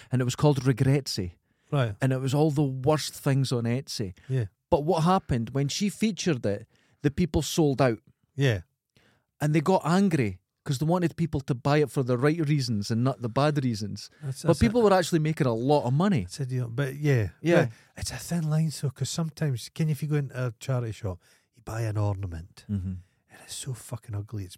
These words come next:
Speaker 1: You
Speaker 2: it's
Speaker 1: can't,
Speaker 2: wonderful.
Speaker 1: you can't. There's
Speaker 2: It's
Speaker 1: one here.
Speaker 2: wonderful. Yeah.
Speaker 1: Yeah, you can't. You just
Speaker 2: What,
Speaker 1: love it.
Speaker 2: what is good and what is bad? What is bad good and good bad? It's fucking
Speaker 1: Okay, say you've got an incredibly stylish house like Flea's, but there's one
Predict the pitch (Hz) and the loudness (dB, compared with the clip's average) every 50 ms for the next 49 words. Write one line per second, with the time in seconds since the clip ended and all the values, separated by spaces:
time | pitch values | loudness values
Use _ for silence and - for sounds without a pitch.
0 | _ _ _ - 120 127 - - 143 147 - 131 139 143 139 127 120 123 127 - | _ _ _ -4 -4 -2 -2 0 2 4 4 4 4 4 2 0 -2 -2 -2 -2
1 | 139 131 131 131 113 139 127 131 151 - 151 165 165 185 170 127 98 - - - | -2 -2 0 -2 -2 -4 -2 0 2 4 4 4 4 2 2 0 0 -4 -8 -6
2 | 147 139 123 120 131 113 110 127 127 - 151 139 135 120 - _ _ _ _ _ | -4 -2 -2 0 -2 -2 -4 -6 -8 -6 -4 -4 -4 -6 -10 _ _ _ _ _
3 | 120 123 131 143 135 160 185 185 - - 87 - 165 175 151 151 151 147 127 - | -8 -6 -6 -2 2 4 4 6 4 4 2 2 2 2 2 2 0 -2 -2 -4
4 | - - 139 131 113 127 117 113 127 123 120 104 101 - 123 123 123 123 113 104 | -2 0 0 2 2 0 -2 0 0 0 -2 -4 -4 -4 -2 0 2 0 0 0
5 | - 139 139 127 107 - 131 131 135 131 123 - 135 127 117 120 113 110 104 123 | -2 -2 -2 -2 0 0 2 2 2 2 0 0 0 0 0 -2 -4 -2 -2 -2
6 | 117 110 - 120 117 113 113 110 104 98 - - - 127 123 165 208 208 214 175 | -2 -2 -4 -4 -4 -4 -4 -4 -6 -10 -12 -12 -10 -4 0 0 2 2 2 2
7 | 147 135 - 196 208 190 214 180 165 190 175 151 143 151 139 - - 156 147 143 | 2 0 0 -2 0 0 0 -2 0 0 0 0 0 -2 -2 -2 -2 0 0 0
8 | 147 139 139 127 - - - 127 120 117 113 - - 123 117 107 - - 113 107 | 0 -2 -2 -4 -4 -2 -2 -2 -2 -2 -4 -6 -8 -10 -12 -12 -10 -10 -10 -10
9 | - - - 131 127 120 107 92 - - - - - _ _ - 135 123 123 123 | -10 -6 -2 0 0 0 0 -2 -8 -14 -18 -20 -20 _ _ -6 -2 0 0 0
10 | 113 123 123 117 120 123 131 151 156 156 156 156 147 | 0 -2 -4 -4 -2 0 2 4 4 4 4 2 0